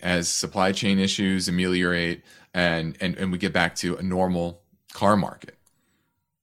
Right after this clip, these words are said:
Now, that's still maybe a year away, but we're, the market's gonna start to price that in and already has. And that's why you see it in a downtrend. So I would definitely, at the bare minimum, be trimming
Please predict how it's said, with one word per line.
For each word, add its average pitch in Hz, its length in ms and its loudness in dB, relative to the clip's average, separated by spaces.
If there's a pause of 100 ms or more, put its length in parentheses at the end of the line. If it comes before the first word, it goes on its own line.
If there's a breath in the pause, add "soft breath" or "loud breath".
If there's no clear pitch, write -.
(520)
Now, 82 100 -6
that's 78 120 -6
still 101 160 2
maybe 92 300 2
a 87 40 4
year 87 220 2
away, 87 420 2
but - 120 -2
we're, 98 220 -2 (200)
the 101 120 -2
market's 104 380 4
gonna 95 100 0
start - 260 -2
to 92 100 -6
price 85 320 0
that 80 220 0
in 104 180 2
and 82 120 -2
already 90 260 4
has. 76 560 0 (360 soft breath)
And 87 140 -4
that's 87 160 0
why 98 100 2
you 85 100 0
see 87 180 0
it 78 60 -2
in 73 140 -4
a 62 60 -8
downtrend. 76 580 -6 (300 loud breath)
So 110 100 2
I 95 40 6
would 87 100 2
definitely, 113 540 2 (140)
at 90 120 -4
the 87 80 0
bare 92 240 4
minimum, 139 640 2 (360 soft breath)
be - 140 0
trimming 85 600 0